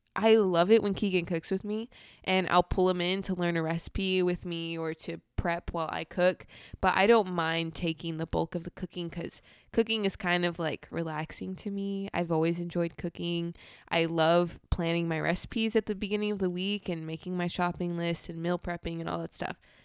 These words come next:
It's really fun to me. Um, but Keegan also takes part of that, and just like in a few weeks, I'll be out of town.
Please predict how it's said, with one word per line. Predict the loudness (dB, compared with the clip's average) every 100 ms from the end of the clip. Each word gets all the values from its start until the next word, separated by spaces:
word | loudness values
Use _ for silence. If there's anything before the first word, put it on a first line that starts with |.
| -8
It's | -4 0
really | 2
fun | 2 0
to | -2 -4
me. | -6 -8 _ _ _ _ _ _ _ _ -14 -10 2
Um, | 4 4 0 -8 -12 -20 -20 _ 2
but | 4 4 2 _ _ _ _ -8
Keegan | -4 0 0 0 0
also | 0 0 0 0 0 _
takes | -10 -8 -8 -10
part | -4 -2
of | -4 -4
that, | -8 -8 _ _ _ -2
and | 0 -2 -6 -14 _ _ _ _ -12
just | -6 -4
like | -2 -2 -4
in | -6
a |
few | -6 -4
weeks, | -6 -8 -12
I'll | -8 -4
be | -2
out | -2
of | -4
town. | -6 -4 -4